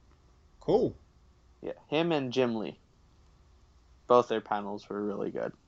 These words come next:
Speaker 1: Yeah. All right, well, awesome. Um, so is that pretty much the wrap-up for you?
Speaker 2: Yeah, that's about it.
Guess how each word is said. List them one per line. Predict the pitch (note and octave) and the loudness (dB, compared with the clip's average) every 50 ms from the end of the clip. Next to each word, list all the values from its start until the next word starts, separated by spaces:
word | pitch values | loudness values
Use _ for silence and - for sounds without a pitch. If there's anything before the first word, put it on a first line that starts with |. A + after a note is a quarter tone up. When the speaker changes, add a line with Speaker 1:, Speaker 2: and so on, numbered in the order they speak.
| _ - - - - | _ -20 -20 -20 -8
Speaker 1:
Yeah. | - C3 B2 A#2 A2 A2 A2 - - - - - - - - - - - _ - - _ - - - - - - - - - - - - _ - | -4 -2 0 0 0 -2 -2 -6 -10 -20 -20 -20 -20 -20 -20 -20 -20 -20 _ -20 -20 _ -20 -18 -18 -16 -18 -18 -20 -20 -20 -20 -20 -20 _ -2
All | - E4+ | 2 6
right, | G4 F#3+ | 8 8
well, | D3+ - - | 8 8 8
awesome. | - G3 C4 C#4+ - D#3 C3 A#2 G#2+ - | 8 6 6 6 6 4 2 2 2 0
Um, | - C#3 C#3+ C#3+ C#3 C#3 C#3+ C#3+ | 4 6 8 8 8 6 4 0
so | C#3 D#3+ D#3 | 0 2 4
is | D#3+ | 4
that | E3 D#3+ | 4 4
pretty | E3 F#3+ F3+ F3 | 2 0 0 2
much | E3 E3+ E3+ E3 - - | 2 2 2 2 0 -4
the | E3+ D#3+ | 0 2
wrap-up | D#3+ E3 E3+ - F#3+ F#3+ - | 4 4 4 2 -2 -4 -2
for | - G#3 A3 A#3 | -4 -2 -2 -2
you? | C#4+ E4 - _ - - - - _ _ _ _ _ _ _ _ _ _ - | -2 -4 -8 _ -20 -20 -20 -20 _ _ _ _ _ _ _ _ _ _ -2
Speaker 2:
Yeah, | F#3 A3+ C#4 C#4 - _ _ _ _ _ _ | 0 0 0 0 -4 _ _ _ _ _ _
that's | - - | -10 -8
about | E3 D#3 D3+ C3+ C3 | -4 -2 0 0 0
it. | C3 D3 - | -2 -4 -6